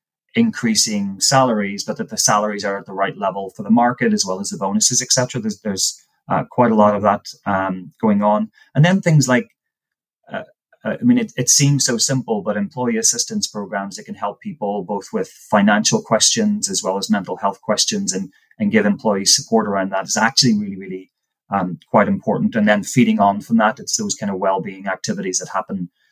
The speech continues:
within the company. So part of it is financial, part of it is flexibility, and then part of it is supporting people,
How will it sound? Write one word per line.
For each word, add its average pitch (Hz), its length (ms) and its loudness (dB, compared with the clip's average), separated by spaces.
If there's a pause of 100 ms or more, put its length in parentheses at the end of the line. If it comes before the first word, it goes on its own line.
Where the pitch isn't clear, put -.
(160)
within 101 260 2
the 104 80 6
company. 127 360 4
So 127 160 4 (100)
part 139 160 4
of 160 80 6
it 156 80 4
is - 160 2
financial, 143 680 -2 (640)
part 131 180 4
of 131 80 -4
it 127 80 -4
is 120 320 -2 (100)
flexibility, 123 800 0
and 113 120 0
then 110 260 0 (160)
part 117 160 2
of 110 80 0
it 110 100 -2
is - 380 -2
supporting 107 640 0
people, 98 640 -6